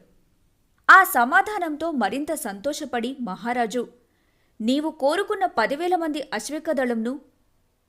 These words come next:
రేపు ఉదయానికల్లా సిద్ధం చేస్తాను. రేపే మీ ప్రయాణం, సిద్ధంగా ఉండండి" అని చెప్పి మహారాజు సమావేశం ముగించి అక్కడ్నుంచి వెళ్ళిపోయాడు. అక్కడే ఉన్న ఇతర సైన్యాధికారులు, "ఏమిటి మల్లన్న,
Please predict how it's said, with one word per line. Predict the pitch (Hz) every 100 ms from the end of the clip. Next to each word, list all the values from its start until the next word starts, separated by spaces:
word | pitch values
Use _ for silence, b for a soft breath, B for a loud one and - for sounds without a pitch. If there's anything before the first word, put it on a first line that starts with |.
| _ _
రేపు | 226 269 294 240
ఉదయానికల్లా | 226 269 339 349 349 285 294
సిద్ధం | 294 196 262 254
చేస్తాను. | 233 - 202 202 _ _ _ _ -
రేపే | 254 302 349
మీ | 320 277
ప్రయాణం, | 247 220 220 208 - _ -
సిద్ధంగా | - 226 320 294 277
ఉండండి" | 240 220 214 196 - _ _
అని | 240 226 226
చెప్పి | 208 - 262 b b b
మహారాజు | 233 269 349 427 392 285 349
సమావేశం | 294 214 262 294 294 247
ముగించి | 214 202 214 339 381 _ -
అక్కడ్నుంచి | 294 302 320 247 226
వెళ్ళిపోయాడు. | 269 214 220 208 196 185 180 _ _ _ _ _ _ -
అక్కడే | 247 247 392 415
ఉన్న | 415 381 -
ఇతర | 233 233 339
సైన్యాధికారులు, | 339 220 202 277 302 269 247 226 240 349 - _ _
"ఏమిటి | 208 233 311
మల్లన్న, | 339 269 269 302 302